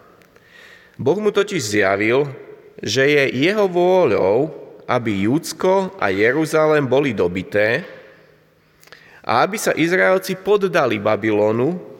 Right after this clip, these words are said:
odišli do zajatia na dlhé obdobie sedemdesiatich rokov. Nemajú bojovať proti Babylonu, ani vyhľadávať útočisko u iných národov,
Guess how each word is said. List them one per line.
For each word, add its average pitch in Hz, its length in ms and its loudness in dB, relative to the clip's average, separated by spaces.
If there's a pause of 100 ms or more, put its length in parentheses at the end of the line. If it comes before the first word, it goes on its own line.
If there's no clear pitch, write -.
(220)
odišli 185 480 0
do 113 160 0
zajatia 123 560 0
na 139 160 0
dlhé 202 320 0
obdobie 151 720 0
sedemdesiatich 139 800 -2
rokov. 117 480 -4 (1200)
Nemajú 202 420 2
bojovať 110 600 2
proti 113 320 -2
Babylonu, 123 800 0 (640)
ani 175 240 0
vyhľadávať 175 720 2
útočisko 156 640 -2
u 127 160 -4
iných 139 400 0
národov, 123 720 2